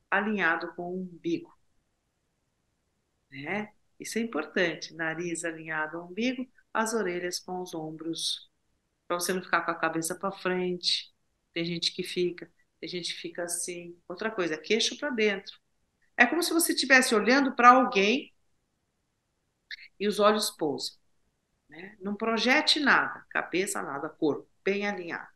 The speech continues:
tá bom? Isso é muito importante no começo. Fazendo isso, alinhando o corpo, você também tá alinhando a mente. E aí, nós vamos fazer uma proposta de algum, um minutinho, dois minutinhos, de prestar atenção na nossa respiração e no nosso corpo.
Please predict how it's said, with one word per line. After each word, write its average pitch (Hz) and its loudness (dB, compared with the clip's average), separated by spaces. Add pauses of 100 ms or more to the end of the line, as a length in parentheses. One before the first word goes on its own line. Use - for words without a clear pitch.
(320)
tá - -20
bom? 214 0 (220)
Isso 247 2
é 285 4
muito 302 2
importante 262 2
no 226 -4
começo. - -4 (340)
Fazendo 269 8
isso, 190 0
alinhando 190 -2
o - -14
corpo, 214 -4
você 226 -6
também 202 -6
tá 202 -6
alinhando 180 -8
a 220 -8
mente. - -12 (640)
E 196 2
aí, 233 2 (420)
nós 196 2
vamos 247 2
fazer 254 4
uma 247 6
proposta 202 2
de 185 2
algum, 190 0
um 269 4
minutinho, 254 4
dois 226 2
minutinhos, 202 0
de 202 -2
prestar 220 4
atenção 214 0
na 196 -2
nossa 208 0
respiração 196 0
e 254 4
no 254 2
nosso 247 -2
corpo. 202 -2